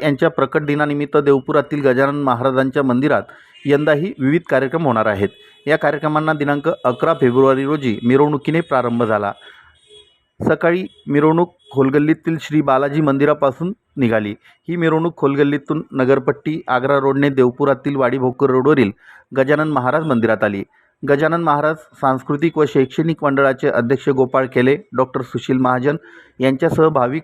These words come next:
पालखी मिरवणुकीत सहभागी झाले होते. खोलगल्ली येथील बालाजी मंदिरात श्री गजानन महाराज यांच्या मुकुटाची महाआरती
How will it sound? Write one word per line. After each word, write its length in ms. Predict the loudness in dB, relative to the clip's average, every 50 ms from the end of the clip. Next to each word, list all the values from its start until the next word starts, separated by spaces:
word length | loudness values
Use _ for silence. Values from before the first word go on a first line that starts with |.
| -8 _
पालखी 300 | -2 -2 -2 -2 -2 -2
मिरवणुकीत 500 | 0 2 2 2 2 2 0 -2 -2 -4 -2 0
सहभागी 360 | 2 2 2 2 2 2 2
झाले 180 | 2 2 0 0
होते. 420 | -2 -2 -2 -2 -2 -2 -4 _ _ _ _ _ _ _ -2
खोलगल्ली 500 | 0 2 2 2 2 0 0 -2 -4 -4 -4
येथील 240 | -4 -2 -2 -2 0
बालाजी 380 | 2 0 0 0 0 -2 -2
मंदिरात 380 | 0 0 0 2 2 2 0 0 -4
श्री 160 | -4 -6 -2
गजानन 360 | 0 0 2 2 2 0 0
महाराज 320 | 0 0 0 0 0 0 -4 -4 -2
यांच्या 260 | -2 -2 -2 0 -2
मुकुटाची 540 | -2 -2 -4 -6 -4 -2 -2 -2 -2 -2 -2
महाआरती 600 | -2 -2 -2 0 0 0 0 0 -2 -2 -4 -4